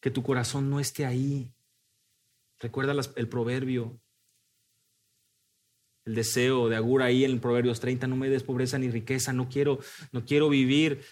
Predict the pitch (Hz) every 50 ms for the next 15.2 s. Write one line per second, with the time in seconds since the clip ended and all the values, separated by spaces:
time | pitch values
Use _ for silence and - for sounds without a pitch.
0 | - _ - 123 120 - 120 120 107 110 110 110 - _ _ _ _ - 139 131
1 | 120 143 143 139 151 156 156 156 151 160 160 - - 156 147 143 139 131 123 -
2 | - 156 160 165 160 147 147 147 147 - 156 139 135 135 143 165 180 170 143 123
3 | 110 101 101 110 123 135 135 135 135 131 135 143 165 175 175 - - 131 113 104
4 | - - - _ _ _ _ _ _ _ _ _ _ _ _ _ _ _ _ _
5 | _ _ _ _ - 139 131 127 127 120 131 135 127 123 131 120 113 - 131 131
6 | 139 143 147 143 139 131 120 120 123 131 139 135 - 131 120 117 113 113 110 107
7 | 110 110 - - 127 127 131 131 120 123 117 113 113 110 117 120 120 120 110 107
8 | 110 - - - - 127 120 127 135 139 139 139 139 131 127 117 110 - 131 131
9 | 139 135 135 123 123 127 117 117 110 107 117 123 127 127 127 123 117 110 107 -
10 | - 107 101 104 101 - - 117 117 127 135 127 117 - _ _ _ _ _ _
11 | _ _ _ _ _ _ _ _ _ _ _ _ _ _ _ _ _ _ _ _
12 | _ _ _ _ _ _ _ _ _ _ _ _ _ _ _ _ _ _ _ _
13 | _ _ _ _ _ _ _ _ _ _ _ - - - 139 127 131 127 123 -
14 | 139 135 135 135 135 131 123 - 117 110 107 - 113 110 113 113 110 95 92 101
15 | - - - -